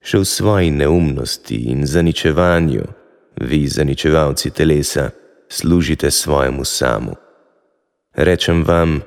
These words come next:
še vaš sam hoče umreti in se obrača od življenja.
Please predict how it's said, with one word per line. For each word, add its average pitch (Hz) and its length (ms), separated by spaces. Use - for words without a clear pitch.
še - 240
vaš 78 320
sam 71 520
hoče - 440
umreti - 560
in - 200
se - 240
obrača - 560
od 50 160
življenja. - 640